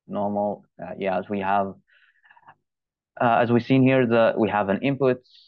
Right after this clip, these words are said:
input I, X and input Y and input Z. So we have three inputs. Of course, if it, if we, if we, if we done it correctly, we have three inputs here, X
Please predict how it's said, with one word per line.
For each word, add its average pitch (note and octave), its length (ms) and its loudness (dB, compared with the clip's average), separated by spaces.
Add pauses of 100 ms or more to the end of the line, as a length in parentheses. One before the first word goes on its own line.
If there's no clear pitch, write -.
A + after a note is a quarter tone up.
(240)
input G#2+ 300 -4
I, G#2 160 2
X A2+ 220 -4
and G2 120 0
input F#2+ 320 -2
Y A2 440 2
and F#2 80 -6
input F#2+ 280 -4
Z. A2 200 0 (300)
So G2+ 120 -6
we G2 120 -4
have F#2 240 -2 (100)
three A2+ 200 -8
inputs. A2+ 380 -6 (460)
Of - 180 -20
course, F#2+ 240 -4
if F#2 200 -4
it, F#2+ 160 -4 (320)
if - 100 -20
we, F#2 60 -4 (240)
if - 160 -20
we, F#2+ 260 -6 (1500)
if - 140 -20
we F#2 120 -6
done F#2 200 -4
it - 180 -6
correctly, A#2+ 560 -2
we G#2+ 120 0
have F#2 300 -4 (240)
three F#2+ 200 -6
inputs A2+ 480 -6 (1700)
here, F#2+ 400 -2
X F#2 280 0